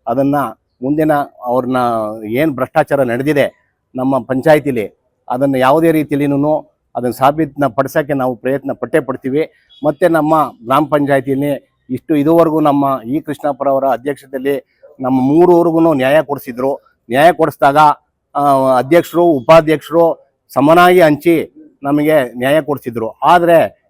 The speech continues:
ಇದುವರೆಗೂ ಯಾವುದೂ ತೊಂದರೆ ಇಲ್ದಂಗೆ ನಮಗೆ ಅಧ್ಯಕ್ಷರು, ಉಪಾಧ್ಯಕ್ಷರನ್ನ ನಾವು ಚುನಾಯಿತವಾಗಿ ಏನ್ ಮಾಡ್ಕೊಂಡು ಹೋಗ್ತಾ ಇದ್ದೋ, ಅದರಲ್ಲಿ ಇವರೊಬ್ರು, ಈ ಹಾಲಿ ಅಧ್ಯಕ್ಷರು ನಮಗೆ ಮಾತಿಗೆ ತಪ್ಪಿ, ಅವ್ರ ಮಾ-, ಮಾತನ್ನ ತಪ್ಪಿಟ್ಟು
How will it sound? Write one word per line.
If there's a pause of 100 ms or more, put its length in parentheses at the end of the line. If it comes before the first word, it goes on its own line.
ಇದುವರೆಗೂ
ಯಾವುದೂ
ತೊಂದರೆ
ಇಲ್ದಂಗೆ
ನಮಗೆ (480)
ಅಧ್ಯಕ್ಷರು,
ಉಪಾಧ್ಯಕ್ಷರನ್ನ (440)
ನಾವು
ಚುನಾಯಿತವಾಗಿ
ಏನ್
ಮಾಡ್ಕೊಂಡು
ಹೋಗ್ತಾ
ಇದ್ದೋ,
ಅದರಲ್ಲಿ (260)
ಇವರೊಬ್ರು, (120)
ಈ
ಹಾಲಿ
ಅಧ್ಯಕ್ಷರು
ನಮಗೆ (120)
ಮಾತಿಗೆ
ತಪ್ಪಿ, (340)
ಅವ್ರ
ಮಾ-,
ಮಾತನ್ನ
ತಪ್ಪಿಟ್ಟು